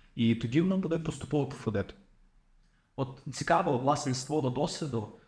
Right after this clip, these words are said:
Speaker 2: коли ми заробляємо круто, ейфорія, продовжуємо торгувати, що робити, як, так би мовити, пропрацьовувати свій емоційний стан, коли там зловили ліквідацію або зафіксували серйозний мінус?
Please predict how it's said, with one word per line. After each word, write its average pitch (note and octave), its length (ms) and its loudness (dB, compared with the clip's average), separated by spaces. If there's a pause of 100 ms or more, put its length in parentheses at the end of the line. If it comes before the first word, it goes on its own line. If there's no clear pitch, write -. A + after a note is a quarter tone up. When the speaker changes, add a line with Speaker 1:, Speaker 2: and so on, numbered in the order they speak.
(120)
Speaker 2:
коли C3 260 -2
ми D#3 240 2
заробляємо C3 760 2
круто, D#3 320 0
ейфорія, B2 680 0
продовжуємо A#2+ 640 0
торгувати, B2 680 -2 (340)
що G3 300 0
робити, D#3+ 840 -2
як, D3 360 2
так A#2+ 240 -6
би B2+ 60 0
мовити, C3 360 0
пропрацьовувати C3 720 -2
свій C#3 200 0
емоційний C3 440 2
стан, E3 340 0
коли A#2 260 -2
там F#2 200 -6
зловили D#3+ 380 0
ліквідацію B2 680 2
або G#2+ 100 -2
зафіксували B2+ 640 0
серйозний C3 440 2
мінус? F#3 520 0